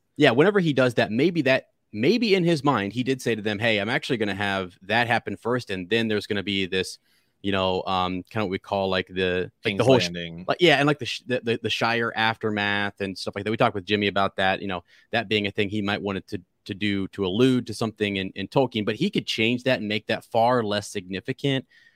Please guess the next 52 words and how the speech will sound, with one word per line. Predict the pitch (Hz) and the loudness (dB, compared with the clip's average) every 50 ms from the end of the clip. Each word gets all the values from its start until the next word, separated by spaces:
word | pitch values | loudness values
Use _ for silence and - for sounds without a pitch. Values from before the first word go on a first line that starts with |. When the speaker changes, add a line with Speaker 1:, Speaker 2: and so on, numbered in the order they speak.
| _ _ - | _ _ -8
Speaker 1:
uh, | - 104 101 98 98 95 | -4 -2 0 0 0 0
versus, | 90 110 107 - 110 | -2 -2 -4 -4 -4
like, | 95 92 - | -8 -8 -8
a | 95 | -6
battle | - 101 95 98 101 101 98 | -2 0 0 2 2 2 0
at | 87 - | -2 -4
King's | - 110 101 98 87 | -6 -6 -6 -6 -6
Landing | 90 87 90 95 101 104 | -6 -6 -4 -2 -2 -2
where | 95 90 87 | -2 -4 -4
Dany | 95 92 90 92 90 | -4 -4 -4 -4 -4
goes | 90 92 90 - | -4 -4 -6 -6
crazy. | - - 90 95 98 110 107 | -6 -6 -6 -4 -2 -2 -2
I | 101 | -2
don't | 98 101 95 | -2 -2 -2
know | 98 90 | -4 -4
if | 90 | -4
that's | 92 90 - | -4 -4 -4
gonna | - 92 90 | -6 -10 -8
happen, | - 92 90 90 - - - - - | -6 -6 -6 -6 -8 -10 -20 -14 -10
but | - 104 98 - _ _ _ _ _ _ _ _ _ _ - | -8 -8 -8 -8 _ _ _ _ _ _ _ _ _ _ 4
yeah, | 123 135 127 | 6 6 6
I | 120 | 6
think | 143 139 | 4 2
that's | 131 127 - | 0 0 0
important | 131 113 127 156 151 160 127 | 0 2 2 2 2 4 4
to | 127 | 2
look | 151 170 - | 2 2 2
at | 226 - | 0 -2
that. | 101 92 90 - | -2 -4 -4 -4
Could | 123 | -4
he, | 123 120 123 | -4 -4 -2
could | - 120 | -4 -4
he | 120 120 | -2 -2
switch | - 135 151 - | -2 -2 -2 -2
those | - 90 90 - | -4 -8 -8 -8
two | - 87 | -12 -14
things? | - - 90 92 - - - - _ _ _ _ _ _ _ _ _ _ - | -14 -14 -20 -20 -20 -20 -20 -20 _ _ _ _ _ _ _ _ _ _ -12
Speaker 2:
Yeah. | - 95 95 90 | -8 -6 -2 2
Hey, | 110 107 101 | 2 2 2
shout | 95 - 135 156 196 | 4 4 4 6 6
out | 180 123 98 | 6 4 2
here. | 104 101 98 | 2 -2 -4
Thanks, | 95 - 156 185 - | -2 -4 -4 -6 -4
Wex. | - 98 110 123 110 - - - - - _ - | 0 4 6 6 6 4 0 -10 -20 -20 _ 0
Wex | 104 123 156 180 - 156 | 4 4 4 4 2 -6
is | 127 110 | -10 -10
a | 98 | -8
secret | - 123 110 110 92 | -8 -8 -8 -8 -8
target. | - 107 98 92 92 87 | -4 -2 -2 0 -2 -4
He | 87 | -6
says, | - - 110 104 98 - _ _ _ _ _ _ _ - | -6 -4 -2 -2 -2 -4 _ _ _ _ _ _ _ -2
um, | 104 107 110 110 107 101 98 98 95 95 98 107 | 0 2 2 2 2 0 -2 -4 -6 -10 -12 -14